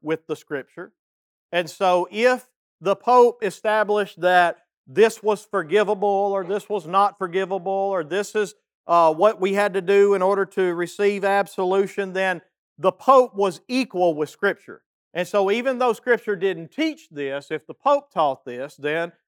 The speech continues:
it was equal in authority. They also believed that the, um, traditions of the church were also equal in authority with Scripture. And so if the church had established a tradition of something over time,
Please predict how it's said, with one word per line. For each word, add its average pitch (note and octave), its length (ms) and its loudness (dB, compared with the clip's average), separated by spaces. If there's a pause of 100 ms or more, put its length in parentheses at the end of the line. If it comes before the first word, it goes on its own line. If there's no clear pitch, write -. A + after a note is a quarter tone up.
(140)
it F3+ 300 -4
was D#3+ 560 0
equal D#3+ 500 -4
in D#3 160 -8
authority. F3+ 580 0 (480)
They E3+ 120 2
also F3+ 400 4
believed E3+ 420 -2
that D3+ 260 -2 (260)
the, E3+ 380 -4
um, C#3+ 500 -2 (160)
traditions G#3 760 -2
of G#3+ 180 -2
the G#3+ 100 0
church D4 400 -2 (720)
were G#3+ 240 2
also G#3+ 640 2
equal E3+ 540 -2
in F3 180 -6
authority D3+ 480 0
with B2+ 180 -12
Scripture. - 580 -8 (300)
And F#3+ 180 0
so A3+ 360 4
if A#3 240 -2
the A#3 120 0
church C4+ 460 0
had B3 160 0
established A#3+ 640 -2
a A3+ 120 -4
tradition G#3 760 -2
of D#3 120 -6
something E3 380 -6
over D3 220 -2
time, D#3+ 320 -4